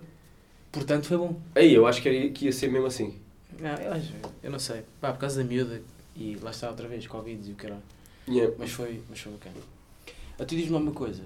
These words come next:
Speaker 2: Outra cena pouco relevante foi que apanhei o bicho e pronto. <laughs> Tive, tive
Speaker 1: Yeah.
Speaker 2: ali uns diazinhos em casa e tal.
Speaker 1: Soube-te bem?
Speaker 2: Soube,
Speaker 1: Não
Speaker 2: até
Speaker 1: passaste
Speaker 2: porque
Speaker 1: mal?
Speaker 2: foi numa altura fixe.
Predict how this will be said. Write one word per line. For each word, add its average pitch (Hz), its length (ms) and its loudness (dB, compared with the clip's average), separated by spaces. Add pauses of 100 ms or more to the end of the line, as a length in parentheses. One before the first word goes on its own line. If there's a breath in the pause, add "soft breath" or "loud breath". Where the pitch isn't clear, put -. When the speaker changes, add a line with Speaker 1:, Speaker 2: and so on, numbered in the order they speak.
Speaker 2:
Outra 160 240 4
cena 170 460 4 (100)
pouco 156 220 4
relevante 160 380 4
foi 104 120 -6
que - 80 -6
apanhei 110 300 2
o 127 60 2
bicho 160 260 -4 (320)
e 160 80 -4
pronto. 123 260 -6 (260)
<laughs> - 280 -20
Tive, 131 380 0
tive 151 140 -2
Speaker 1:
Yeah. 107 180 4
Speaker 2:
ali 107 160 2
uns 104 100 -2
diazinhos 101 340 -4
em 92 120 -2
casa 90 200 -4
e 90 40 -6
tal. - 100 -10
Speaker 1:
Soube-te - 340 -6
bem? 127 120 -2 (1300 loud breath)
Speaker 2:
Soube, - 240 2
Speaker 1:
Não 127 80 6
Speaker 2:
até - 60 2
Speaker 1:
passaste 127 140 2
Speaker 2:
porque 127 80 0
Speaker 1:
mal? 156 80 0
Speaker 2:
foi 131 80 6
numa 131 120 4
altura 123 300 0
fixe. 117 300 -8